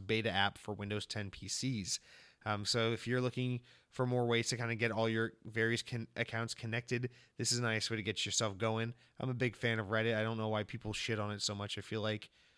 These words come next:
I feel like Reddit's actually one of the more positive social media sites. I don't know. When I'm on Reddit, I feel like I see a lot more positivity or at least neutrality than I see, like, negativity. But maybe that's because I follow so many stupid niche subreddits like,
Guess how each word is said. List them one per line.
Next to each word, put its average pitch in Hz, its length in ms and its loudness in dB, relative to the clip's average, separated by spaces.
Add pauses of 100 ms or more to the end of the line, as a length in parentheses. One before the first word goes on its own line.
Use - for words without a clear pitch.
(120)
I - 60 -14
feel 175 140 8
like 131 80 4
Reddit's 127 260 6
actually 120 280 4
one 113 80 0
of 113 60 -2
the 110 60 -2
more 107 300 0 (120)
positive 117 480 0
social 131 300 0
media 127 240 0
sites. 131 340 0
I 110 80 2
don't 107 140 0
know. 101 220 -2 (320)
When 120 160 2
I'm 156 160 8
on 160 160 8
Reddit, 151 260 8
I 120 140 4
feel 139 180 2
like 123 220 4
I 123 80 6
see 120 160 2
a 113 60 2
lot 107 180 0
more 110 320 0 (400)
positivity 117 680 4
or 113 120 6
at 104 80 2
least 107 240 0
neutrality 110 640 2
than 107 140 0
I 107 100 0
see, 110 240 0
like, 101 360 -2 (380)
negativity. 131 680 0 (280)
But 120 140 0
maybe 123 100 4
that's 120 160 2
because 120 240 0
I 110 60 0
follow 107 240 0
so - 180 -2
many 113 280 -2 (200)
stupid 110 520 -2
niche 104 480 -2
subreddits 117 600 0
like, 101 260 -2